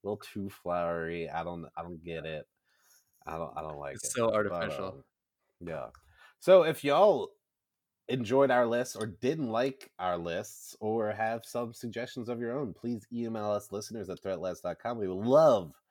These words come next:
Speaker 1: to hear what some of y'all's favorite frozen foods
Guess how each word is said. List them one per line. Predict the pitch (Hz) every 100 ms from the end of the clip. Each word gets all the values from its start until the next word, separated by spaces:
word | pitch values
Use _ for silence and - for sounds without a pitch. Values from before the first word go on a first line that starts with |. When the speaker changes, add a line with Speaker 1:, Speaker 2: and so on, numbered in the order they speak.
| - - _ -
Speaker 1:
to | 104
hear | 110 104 90 82 - - _
what | 101
some | - 107 98
of | 87 80
y'all's | 87 92 90 90 - _ _ -
favorite | 90 87 82 85 78 _ _
frozen | - 82 78 80
foods | - - 85 78